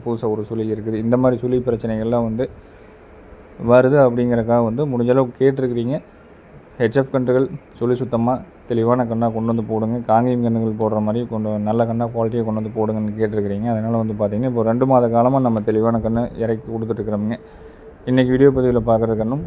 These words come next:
ஹெச் எஃப்ல ஒரு எட்டு to ஒன்பது மாசம் ஆன கண்ணுங்க. இந்த ரெண்டு கண்ணுமே வந்து நல்ல தரமான மாட்டுக்கு,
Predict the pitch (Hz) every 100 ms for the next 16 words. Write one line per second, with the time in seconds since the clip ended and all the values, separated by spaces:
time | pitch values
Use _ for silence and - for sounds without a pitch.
0 | - 117 113 127 131 127 117 110 107 117
1 | 120 123 110 113 110 117 117 110 107 104
2 | 101 123 175 - - - - 123 135 135
3 | 135 143 147 139 127 135 156 - - 113
4 | 135 127 113 117 127 120 120 117 117 131